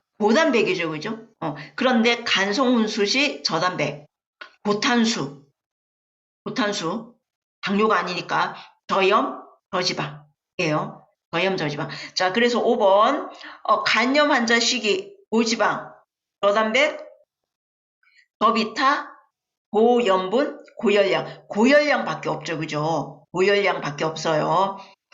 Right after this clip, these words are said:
음, 물론 이제 이, 항상 하는 말, 어, 출판사에서 나온 문제는 보기가 그렇게 명료하지 않아요. 어, 그런데 우리가 이제 기출 문제 보면, 어, 이렇게 헷갈리게 안 나요.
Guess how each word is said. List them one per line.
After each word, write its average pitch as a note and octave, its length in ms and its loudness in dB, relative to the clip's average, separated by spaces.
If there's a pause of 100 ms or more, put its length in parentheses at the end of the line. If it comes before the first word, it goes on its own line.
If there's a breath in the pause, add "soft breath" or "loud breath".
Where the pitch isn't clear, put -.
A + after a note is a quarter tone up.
(340 loud breath)
음, E3 140 -6
물론 G3+ 340 4
이제 E3 340 0
이, E3 400 -4 (340 loud breath)
항상 C4+ 320 0
하는 A#3 180 2
말, G3 420 0 (240 loud breath)
어, E3+ 240 -2
출판사에서 D#4+ 800 2
나온 G3 460 2
문제는 G#3 540 2
보기가 G3+ 580 -4 (220)
그렇게 C4 240 0
명료하지 G#3 600 0
않아요. F3 600 -2
어, F3 140 -6
그런데 F#3+ 380 -2 (380 loud breath)
우리가 F#3+ 220 2
이제 F3 500 2 (760 loud breath)
기출 C#4 320 2
문제 A3 240 4
보면, F3+ 520 -2 (100)
어, G3 60 -4
이렇게 F3+ 220 -2
헷갈리게 C4+ 420 2
안 D3+ 160 -2
나요. F3+ 520 -2